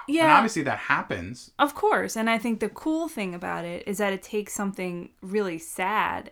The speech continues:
Speaker 2: and it turns it into this, like, really cool, beautiful thing, right? Like,
Speaker 1: Yep.
Speaker 2: these people just coming together to form a new type of family, and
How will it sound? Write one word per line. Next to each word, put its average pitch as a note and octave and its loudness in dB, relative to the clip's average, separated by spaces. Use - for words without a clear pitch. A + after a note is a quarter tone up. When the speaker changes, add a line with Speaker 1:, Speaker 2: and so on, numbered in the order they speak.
Speaker 2:
and G3+ 0
it F#3+ -2
turns A#3 0
it G3 0
into F3+ -4
this, D#3+ -6
like, D#3+ -4
really C#4 2
cool, A#3+ 0
beautiful A3+ 2
thing, A#3 0
right? F#3 4
Like, G3 2
Speaker 1:
Yep. D#3+ 2
Speaker 2:
these G#3 -2
people A3+ 6
just G#3+ 4
coming G#3+ 0
together G#3 4
to G#3 -2
form G3+ -2
a A3 0
new B3 2
type F#3 0
of E3+ -6
family, - -8
and F3+ -4